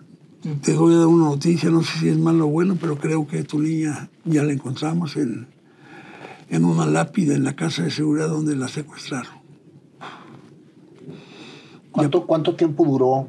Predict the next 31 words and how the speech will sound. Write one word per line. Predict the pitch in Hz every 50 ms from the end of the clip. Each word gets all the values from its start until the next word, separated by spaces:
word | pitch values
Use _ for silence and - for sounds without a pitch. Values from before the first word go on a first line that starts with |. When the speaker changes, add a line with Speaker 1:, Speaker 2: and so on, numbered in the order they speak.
| -
Speaker 1:
Un | 220 208
año. | 226 233 226 - - - - - - - - - -
Speaker 2:
Un | 170 151 165 175
año | 180 185 196 196 202 185
duró | 156 139 139 147 151
la | 160 160
angustia | 156 151 143 151 160 151 - - 170 156
de | 143 135
no | 135 139 147
saber | 147 160 156 156 160
dónde | 156 165 160 160 147
estaba. | 143 - - - - 143 - - - - - - - _ -
Speaker 1:
Sí, | - 302
tremendo, | - - 190 175 165 165 165 156 139 - - - - - - - - - - - - - - - -
tremendo. | - 180 180 190 196 175 156 139 - - - - - _ _ - - - - - - - - - - - - - - - - - - - - - - - - -
No | 202 170 185 220
me | 269 285
morí | 262 240 214 175 170 190 202
porque | - - 208 - 139 - - 139 - 120 - - - - - - - - _ - - - - - - - - _ - - - - - - _ -
tengo | - - 170 80
nietos, | 76 107 156 160 - - - - - - - - - - - - - - - - - - -
tengo | - 80 80 78
muchos | - 156 - - - - 123
hijos | 147 151 - - - - - - - - - - - _ _ _ - - - - - - -
y | - -
tenía | 139 - 170 165 170 170
que | 160 160
ser | 139 165 160
ejemplo | 156 147 160 160 151 156 - 143
para | 160 160 160
ellos. | - - - - - - - - -